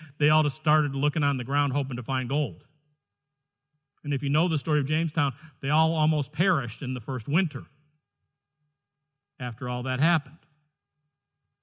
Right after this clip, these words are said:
because they weren't willing to do the work with their hands. God has given each one of us a set of gifts and abilities and skills,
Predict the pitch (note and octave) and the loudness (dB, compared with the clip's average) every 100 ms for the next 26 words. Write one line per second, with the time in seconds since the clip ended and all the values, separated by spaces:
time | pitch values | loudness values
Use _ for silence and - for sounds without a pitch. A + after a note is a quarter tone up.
0 | - A2+ C3+ - D3+ D3 C#3 - - _ | -20 -6 -4 2 4 4 0 -12 -20 _
1 | D#3 D#3 F3 E3+ E3+ E3+ D#3+ D#3+ C3+ G3 | 2 4 4 4 4 4 4 2 4 4
2 | F3 D#3 G3 G3 E3 D3+ F#3+ A3 A#3 E3 | 4 4 2 2 -2 -2 -2 0 0 -2
3 | E2 - - _ _ _ _ _ _ _ | -4 -14 -20 _ _ _ _ _ _ _
4 | _ _ _ _ _ _ _ _ _ _ | _ _ _ _ _ _ _ _ _ _
5 | _ _ _ _ _ _ _ _ _ - | _ _ _ _ _ _ _ _ _ -2
6 | F3+ G#3+ F#3+ D3+ D#3+ G#3+ G3+ G#3+ F#3+ F3 | 0 2 2 2 0 0 -2 -6 -6 -2
7 | F#3 F#3 D#3 C#3+ B2+ F#3 F3+ D#3 B2+ A2+ | -2 0 0 -2 -4 0 0 0 -2 -2
8 | G3+ G#3+ - - D3 C3 C#3 F#3 F#3+ F#3+ | -2 -2 -6 -6 -4 -4 -2 -2 -2 -4
9 | F3+ - C3 A#2 - - F#3 F#3+ F3+ | -6 -8 -8 -6 -8 -4 -2 0 -2